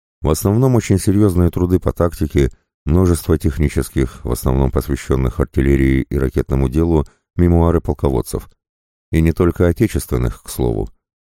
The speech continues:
Дед вообще не делал фетиша из места службы того или иного человека, считая талант вещью интернациональной. Но как Поланский к этим трудам материализованной информации прикипел? Дина ощутила даже нечто вроде легкого укола ревности.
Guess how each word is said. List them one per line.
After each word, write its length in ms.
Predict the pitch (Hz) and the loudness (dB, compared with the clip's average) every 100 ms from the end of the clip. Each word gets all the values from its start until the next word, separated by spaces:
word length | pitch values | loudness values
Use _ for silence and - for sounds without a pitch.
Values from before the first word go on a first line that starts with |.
| _ | _
Дед 240 | 69 82 | 0 0
вообще 360 | 85 82 - 147 | 2 -2 0 0
не 120 | 92 | 2
делал 300 | 69 73 65 | 2 2 2
фетиша 500 | 64 73 - 92 - 65 | -2 -4 -2 -2 0 0
из 100 | 65 | 0
места 260 | 71 - | -2 -2
службы 480 | 71 78 73 71 69 | -2 0 0 2 2
того 280 | 65 69 71 | 2 2 2
или 180 | 69 67 | 2 2
иного 240 | 67 65 | 2 0
человека, 560 | - 76 82 98 65 58 - _ - | -2 0 0 0 0 -4 -8 _ -6
считая 400 | - 104 95 82 | -4 0 2 2
талант 380 | 82 87 95 76 | 2 2 0 0
вещью 520 | 73 76 - 73 76 | 0 0 0 0 0
интернациональной. 960 | - 71 73 71 67 71 67 57 50 50 - _ _ _ _ _ _ _ - | -2 -4 -2 -2 -2 -2 0 -2 -4 -10 -16 _ _ _ _ _ _ _ -2
Но 200 | 73 67 | 0 2
как 280 | 101 113 | 0 -2
Поланский 560 | - 82 90 110 - 80 | 0 2 2 0 0 0
к 80 | 90 | 0
этим 220 | 85 78 | 0 -2
трудам 340 | 73 71 87 90 | -2 0 2 4
материализованной 840 | 80 73 78 76 71 80 76 71 | 2 2 2 2 2 2 2 2
информации 580 | 67 69 67 73 - 73 | 0 -2 -2 -2 -2 -4
прикипел? 540 | 71 67 - 60 55 - _ _ _ _ _ | -4 -6 -6 -6 -8 -12 _ _ _ _ _
Дина 320 | - 87 127 120 | -2 2 4 2
ощутила 460 | 107 104 120 113 | 0 -2 2 2
даже 260 | 101 95 90 | 4 2 2
нечто 360 | 98 98 - | 2 0 0
вроде 260 | 87 98 87 | 2 2 4
легкого 400 | 85 95 - 87 | 2 2 0 2
укола 380 | 82 - 82 80 | 2 2 2 2
ревности. 500 | 69 82 73 - | 0 0 -2 -4